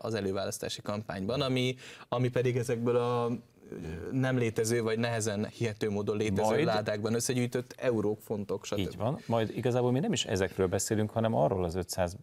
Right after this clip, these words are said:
Speaker 2: millióról, amit utána egyébként, a,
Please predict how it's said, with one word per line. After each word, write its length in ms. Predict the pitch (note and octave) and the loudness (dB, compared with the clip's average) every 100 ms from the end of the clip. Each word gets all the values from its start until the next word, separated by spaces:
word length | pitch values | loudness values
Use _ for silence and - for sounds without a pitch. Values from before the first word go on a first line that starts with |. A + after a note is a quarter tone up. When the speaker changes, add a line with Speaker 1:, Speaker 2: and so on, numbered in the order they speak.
| - | -6
Speaker 2:
millióról, 680 | F#2 F2+ F2+ F#2 G2 A2 A2+ | 0 2 4 2 2 2 0
amit 260 | G2 G2+ - | 0 -2 -2
utána 540 | G#2+ - G2 G2+ G#2+ | -4 0 0 2 -2
egyébként, 680 | - F#2 G2 - A2 A2+ - _ | -4 -2 -2 0 0 0 -4 _
a, 80 | - | -8